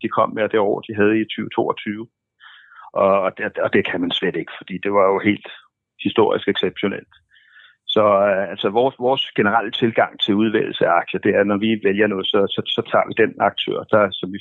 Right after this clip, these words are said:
føler, der er stærkest inden for det område, vi gerne vil investere i. Og der ser vi simpelthen, at, at, at, at Mærsk er en, en stærk aktør.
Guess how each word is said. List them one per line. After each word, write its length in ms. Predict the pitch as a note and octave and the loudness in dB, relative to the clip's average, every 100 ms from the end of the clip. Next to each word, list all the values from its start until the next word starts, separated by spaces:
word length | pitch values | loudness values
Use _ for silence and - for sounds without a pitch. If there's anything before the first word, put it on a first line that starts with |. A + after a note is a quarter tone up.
| - | -6
føler, 180 | - G2+ | -4 0
der 140 | F#2+ | -2
er 140 | F#2+ - | -2 -2
stærkest 420 | F2+ F#2+ G#2 - | 0 -2 -4 -2
inden 160 | G2+ - | -2 0
for 80 | |
det 100 | G2+ | 0
område, 340 | F#2+ G2+ G#2 G2+ | 0 0 0 0
vi 60 | - | -2
gerne 280 | G#2 G2+ G2+ | 0 0 -2
vil 100 | G2 - _ - G#2+ | -4 -8 _ -2 -2
investere 500 | F#2 G2 G2+ G2 G2 | 0 -2 -2 0 -2
i. 60 | - | -4
Og 120 | - | -2
der 120 | G2 | -2
ser 240 | - G#2+ F#2+ | 2 2 2
vi 60 | G#2+ - - - - - | -6 -16 -20 -20 -12 -2
simpelthen, 320 | G2 F#2+ F#2 | -2 0 -2
at, 160 | F#2 - | -4 -6
at, 140 | G2 F#2 F#2+ | -4 0 -2
at, 60 | - | 0
at 80 | F#2+ | 0
Mærsk 340 | F#2+ F#2+ F#2+ - | 2 0 -2 -4
er 160 | F#2 F#2 F#2 | -4 -4 -6
en, 60 | F#2 _ - | -16 _ -10
en 80 | |
stærk 280 | F2+ G#2 G2 G2 | -2 2 2 0
aktør. 400 | F#2+ - A2 | -6 -2 -2